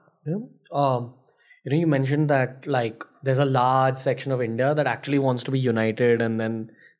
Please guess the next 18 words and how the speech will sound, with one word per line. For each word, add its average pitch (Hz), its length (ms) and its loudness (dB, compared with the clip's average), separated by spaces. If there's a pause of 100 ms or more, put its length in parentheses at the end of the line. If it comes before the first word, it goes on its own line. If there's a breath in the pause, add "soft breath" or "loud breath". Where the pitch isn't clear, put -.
think 139 420 0 (1500 soft breath)
economically 139 580 2
about 135 240 -2
taking 135 300 0
things 131 200 -2
forward. 123 440 0 (520 soft breath)
How 330 180 4
large 131 480 4
do 127 80 0
you 123 80 0
truly 120 380 0
think 110 260 -2
that 104 160 -2
section 101 380 -6
is - 340 -14
in 131 160 -4
percentage, 131 580 -2
roughly? 208 440 -2